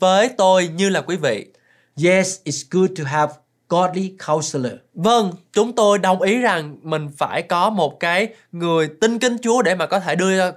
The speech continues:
Speaker 1: cố vấn cho chúng ta.
Speaker 2: The best counselor in your life is the Holy Spirit.
Speaker 1: Nhưng đấng cố vấn diệu kỳ trong đời sống của chúng ta là Đức Thánh Linh.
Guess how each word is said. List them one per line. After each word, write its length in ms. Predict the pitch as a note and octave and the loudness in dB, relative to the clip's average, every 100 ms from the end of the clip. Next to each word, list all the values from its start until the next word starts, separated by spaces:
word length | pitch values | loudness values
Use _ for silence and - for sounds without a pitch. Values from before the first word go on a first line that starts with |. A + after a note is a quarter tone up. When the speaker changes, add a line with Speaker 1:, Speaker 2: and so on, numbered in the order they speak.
| _ | _
Speaker 1:
cố 220 | F#3+ G3+ | 2 4
vấn 220 | G3+ G3+ A#3+ | 4 2 0
cho 80 | F3+ | -4
chúng 140 | F#3+ | -2
ta. 220 | E3+ C#3 - - | -4 -4 -10 -8
Speaker 2:
The 80 | C#3+ | -6
best 400 | D3 C#3+ - - | -4 -4 -6 -4
counselor 460 | F3+ G3 F#3+ F3+ F3 | 2 2 2 0 0
in 120 | D#3 | 0
your 160 | D3+ D3 | -2 0
life 140 | D3 D3+ | 0 -2
is 180 | C3 C3+ | -6 -4
the 60 | |
Holy 240 | C#3 C#3+ D3 | -2 -2 -4
Spirit. 420 | - C3+ A2+ - _ _ _ - | -8 -10 -10 -16 _ _ _ -10
Speaker 1:
Nhưng 460 | E3 G#3+ A#3 F#3+ | 0 4 4 4
đấng 280 | F3+ A3 B3 | 2 0 2
cố 220 | A3+ B3+ | 4 4
vấn 300 | A#3+ C#4 C4 | 4 0 0
diệu 180 | F3+ F#3 | 2 2
kỳ 300 | F#3 A3 G#3 | 4 4 4
trong 160 | A3+ A3+ | 2 0
đời 140 | G3 | 0
sống 140 | A3+ | 0
của 60 | A#3+ | -4
chúng 180 | A#3+ A#3+ | -6 0
ta 200 | A3 G3 | 2 2
là 340 | F3+ F3+ F#3 | 0 0 2
Đức 120 | G3+ | 0
Thánh 160 | G#3+ A3 | -2 2
Linh. 160 | G3+ | 2